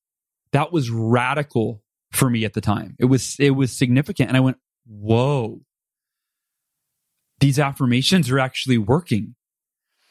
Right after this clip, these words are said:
The, and then in the morning, I, you know, I called him and whatever. But uh, but that was, like, the beginning of getting my memory back. And then, of course, I got cancer and I went through chemotherapy and it damaged my brain, in my mind, more than the car accident. And now I'm struggling with my memory again,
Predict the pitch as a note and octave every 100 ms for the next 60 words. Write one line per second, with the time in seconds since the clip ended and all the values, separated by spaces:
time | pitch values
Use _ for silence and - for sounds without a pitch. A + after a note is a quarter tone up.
0 | _ _ _ - B2 A#2 D3 C3+ C3 C3
1 | B2 C3 G#3+ B3 _ _ - A2+ A#2 -
2 | _ _ A2 G#2+ G#2+ G#2+ A#2+ C3+ A#2 B2+
3 | F3 A2+ B2 B2+ _ _ - B2+ B2 C#3
4 | D#3 E3+ D3 C#3+ C#3 B2+ D3 D#3 B2 B2+
5 | B2+ B2+ C3+ F#3 A#2+ A#2 D#3+ E3 D3+ -
6 | C#3+ C#3 - B2+ A#2+ A#2 - A#2 A2 -
7 | C#3+ C#3 C#3+ C#3 B2 A#2+ A2+ - C3 A#2+
8 | A2 D#3+ D3+ D#3 D3+ C3 A2+ A#2 A#2 B2+
9 | A#2+ B2+ A#2 A2 A#2+ B2 B2 B2 A#2+ -
10 | A#2 B2 B2 B2 A#2+ A#2+ A#2+ B2 A#2 A#2
11 | A#2+ C3 D3+ D3+ D3+ D3 - D3 D3+ -
12 | D#3 D3+ - A2+ A#2 A#2+ A#2 - B2+ C3
13 | C#3 C3+ C3+ B2 C3+ C3 A#2 A#2+ A3+ B3